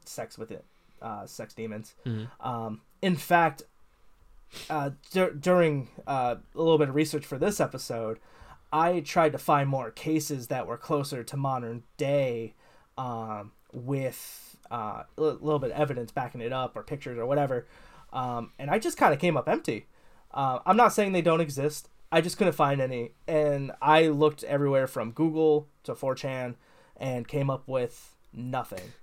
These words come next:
Speaker 1: And before y'all judge me, listen, I'm dedicated research. Uh, you find some of the best shit on the X board, okay?
Speaker 2: Yeah, absolutely. No, it makes sense.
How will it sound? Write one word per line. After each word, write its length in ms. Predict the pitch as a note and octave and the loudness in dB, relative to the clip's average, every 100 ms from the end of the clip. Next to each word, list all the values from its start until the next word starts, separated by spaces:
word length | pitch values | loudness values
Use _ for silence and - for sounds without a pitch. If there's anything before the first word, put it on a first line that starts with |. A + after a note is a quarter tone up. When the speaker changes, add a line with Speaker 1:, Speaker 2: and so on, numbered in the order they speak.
| - - - | -20 -20 -6
Speaker 1:
And 380 | C3+ C3 A#2+ A2 | -2 0 -2 -4
before 300 | C3+ F3 F3 | 4 10 10
y'all 280 | E3+ D#3+ D#3 | 10 8 8
judge 300 | D3+ D3 C3 | 6 4 2
me, 300 | C#3+ C3+ B2+ | -4 -4 -2
listen, 300 | D3 D3 C3+ | -2 0 -2
I'm 160 | B2 C3+ | -2 0
dedicated 460 | D3+ C#3+ C#3+ C#3+ C3+ | 2 2 2 -2 -2
research. 680 | C3+ C3+ C3+ C3 - - - - - - - | -4 -4 -6 -8 -10 -14 -16 -20 -20 -20 -6
Uh, 280 | A#2+ A#2 A2+ | -2 0 -2
you 180 | C3 C3+ | -4 -4
find 220 | D3+ C3+ | -2 0
some 100 | C#3 | 0
of 60 | C3 | 0
the 60 | |
best 200 | A#2+ A#2 | 0 -2
shit 240 | - A#2 A2 | -2 -4 -2
on 140 | A2+ | -4
the 140 | A2+ A2+ | -4 -8
X 160 | - | -8
board, 280 | - A2+ A2+ | -8 -6 -4
okay? 360 | A#2 C#3+ C3 C3+ - | -6 -4 -4 -6 -4
Speaker 2:
Yeah, 240 | A2+ F3 | 0 0
absolutely. 640 | G#3+ C3+ - C3 D#3+ - - - _ _ _ - _ _ - - - | 0 -4 -4 -6 -6 -10 -12 -20 _ _ _ -20 _ _ -20 -14 -4
No, 140 | C4+ | -4
it 60 | - | -2
makes 220 | A2 - | -4 -2
sense. 320 | B2+ D#3 - | -4 -6 -12